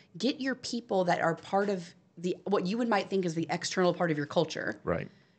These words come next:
Speaker 1: to help shift the culture, um, of the whole organization.
Speaker 2: Mm-hmm.
Speaker 1: Um, I think, you know, a lot of times people talk about donor fatigue, and we can do an entire podcast on donor fatigue.
Speaker 2: For sure.
Speaker 1: Right? Or maybe more. Is people sometimes think that donor fatigue means,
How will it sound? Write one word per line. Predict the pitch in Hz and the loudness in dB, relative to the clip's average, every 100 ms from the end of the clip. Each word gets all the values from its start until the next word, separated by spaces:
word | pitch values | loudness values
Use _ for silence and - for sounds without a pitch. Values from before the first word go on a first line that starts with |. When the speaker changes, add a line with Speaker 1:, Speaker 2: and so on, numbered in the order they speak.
| - | -4
Speaker 1:
to | 180 | 2
help | 185 - | 2 2
shift | - 185 - | 0 0 -2
the | - | -4
culture, | 151 147 156 185 - _ _ _ | -2 0 0 -2 -4 _ _ _
um, | 185 180 180 | 0 0 0
of | - 190 | -2 -2
the | |
whole | 196 202 | 0 0
organization. | 220 233 180 320 - - 92 90 | 0 -2 -2 -2 -4 -4 -4 -4
Speaker 2:
Mm-hmm. | 104 127 - | -4 -8 0
Speaker 1:
Um, | 226 214 - | 2 2 0
I | 240 | -2
think, | 285 403 - | -2 -2 -4
you | 233 | 0
know, | 214 196 180 - | 2 2 0 -4
a | 196 | 2
lot | 233 | 4
of | 285 | 4
times | 262 240 | 0 0
people | 202 | 0
talk | 190 | 0
about | 180 156 | 2 2
donor | 151 147 143 | 2 2 0
fatigue, | 139 139 | 0 0
and | 147 | 0
we | 202 | 2
can | 240 | 2
do | 170 | 2
an | |
entire | 151 151 - 233 262 269 269 - - | 2 -2 -2 0 2 2 0 -10 -8
podcast | - 160 - 135 185 - - | 2 2 4 0 0 -6 -4
on | 175 165 | 0 2
donor | 147 147 | 2 0
fatigue. | 165 - - | -4 -8 -8
Speaker 2:
For | - 175 | -2 -2
sure. | - - 165 | 0 0 4
Speaker 1:
Right? | 156 156 | 6 6
Or | 165 | 4
maybe | 175 160 151 | 2 4 2
more. | 165 160 - - - - - - - _ | 4 2 2 -4 -10 -20 -20 -20 -20 _
Is | 208 202 185 - _ - | 6 6 4 -6 _ -4
people | 269 339 | 0 2
sometimes | 294 254 226 - | 2 2 0 0
think | 208 | -2
that | 185 | 2
donor | 175 196 | 2 2
fatigue | 190 - 175 165 | 0 0 0 4
means, | 156 151 156 151 | 4 6 4 0